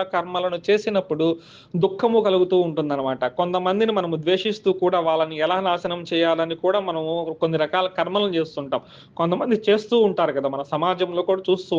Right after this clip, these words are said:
ఉంటాం. ఇదేమవుతుందంటే చివరికి దుఃఖానికి కారణమవుతుంది. అంటే మొత్తానికి చూస్తే ఏమవుతుందంటే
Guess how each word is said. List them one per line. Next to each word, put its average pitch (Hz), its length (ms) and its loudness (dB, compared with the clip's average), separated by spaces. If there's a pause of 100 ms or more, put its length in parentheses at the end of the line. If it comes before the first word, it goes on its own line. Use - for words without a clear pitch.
ఉంటాం. 131 180 -6 (140)
ఇదేమవుతుందంటే 202 680 0 (120)
చివరికి 185 420 -2 (460)
దుఃఖానికి 190 560 -2 (100)
కారణమవుతుంది. 143 640 -2 (260)
అంటే 170 140 2 (120)
మొత్తానికి 220 440 -2 (140)
చూస్తే 226 260 -2 (120)
ఏమవుతుందంటే 170 580 0